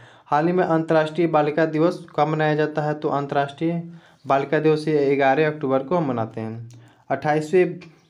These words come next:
बुसान इंटरनेशनल फिल्म फेस्टिवल दो हज़ार तेईस में बेस्ट एक्ट्रेस का अवार्ड किसने जीता है? तो ये करिश्मा ने जीता है। दो हज़ार बाईस से तेईस के लिए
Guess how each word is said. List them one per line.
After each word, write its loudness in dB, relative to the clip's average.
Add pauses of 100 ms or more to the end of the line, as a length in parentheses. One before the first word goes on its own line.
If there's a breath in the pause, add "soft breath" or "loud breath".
(200)
बुसान -2
इंटरनेशनल 0
फिल्म -2
फेस्टिवल -2
दो -4
हज़ार -2
तेईस -2
में -6 (600 loud breath)
बेस्ट 0
एक्ट्रेस 0
का -2
अवार्ड 4
किसने -4
जीता -2
है? 0
तो -6
ये 2
करिश्मा -2
ने -2
जीता -6
है। -8 (2250 soft breath)
दो 2
हज़ार 6
बाईस 4
से 2
तेईस 2
के 4
लिए 0